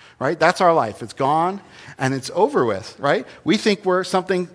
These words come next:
so spectacular and special, and we are in God's eyes, but the history, most of us have gone away, right? And that's part of wisdom,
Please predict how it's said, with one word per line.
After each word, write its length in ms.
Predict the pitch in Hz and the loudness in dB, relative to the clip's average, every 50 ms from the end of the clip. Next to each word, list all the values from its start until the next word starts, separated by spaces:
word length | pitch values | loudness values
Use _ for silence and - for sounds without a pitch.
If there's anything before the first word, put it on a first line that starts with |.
| - - | -20 -18
so 340 | - - - - 190 208 | -16 -14 -4 0 0 0
spectacular 640 | 202 202 - 196 185 - 190 185 185 - - 160 151 | 0 -2 -4 -6 -4 -2 -2 -2 -2 -2 -2 -2 -2
and 80 | 151 | -4
special, 520 | - - 202 240 254 - 151 143 170 - - 151 | -2 -2 -2 -2 0 -2 -4 -4 -4 -6 -8 -6
and 220 | 175 185 190 196 | -6 -6 -6 -6
we 120 | 202 196 | -2 0
are 240 | 151 139 135 131 127 | 2 2 2 2 0
in 60 | 117 | -2
God's 300 | 107 123 131 175 214 175 | -4 -2 -2 -2 0 -2
eyes, 340 | 135 110 107 120 151 - - - _ _ _ - _ _ _ | -4 -4 -2 -4 -6 -8 -16 -20 _ _ _ -20 _ _ _
but 140 | 156 151 - | -8 -6 -6
the 60 | 160 | -2
history, 480 | 143 220 247 - - 143 143 143 147 | -2 -2 -2 -2 -4 -2 -2 -2 -4
most 280 | 139 135 160 196 196 - | -4 -6 -6 -6 -6 -6
of 80 | 165 143 | -4 -4
us 160 | 139 143 - | -4 -4 -6
have 180 | 135 - - - - - - _ _ _ _ _ _ _ _ _ _ _ _ _ _ | -12 -14 -16 -20 -20 -20 -20 _ _ _ _ _ _ _ _ _ _ _ _ _ _
gone 200 | - 127 131 135 | -10 -8 -8 -6
away, 260 | 139 143 143 127 113 107 | -6 -6 -8 -8 -8 -8
right? 320 | 110 110 127 170 214 - - _ _ _ _ _ _ _ _ _ _ _ _ _ _ _ _ _ _ _ _ _ _ | -6 -6 -6 -6 -6 -10 -18 _ _ _ _ _ _ _ _ _ _ _ _ _ _ _ _ _ _ _ _ _ _
And 100 | 139 151 | -2 -2
that's 280 | 180 202 - - - - _ _ _ _ _ _ _ _ _ _ _ _ _ _ _ _ _ _ _ _ _ _ _ _ _ _ _ _ _ _ _ _ _ _ _ _ | 0 -2 -2 -8 -12 -14 _ _ _ _ _ _ _ _ _ _ _ _ _ _ _ _ _ _ _ _ _ _ _ _ _ _ _ _ _ _ _ _ _ _ _ _
part 200 | - 185 180 175 | -4 -2 -2 -2
of 80 | 165 | -2
wisdom, 360 | 156 170 170 - 120 98 - | -4 -6 -6 -6 -10 -14 -16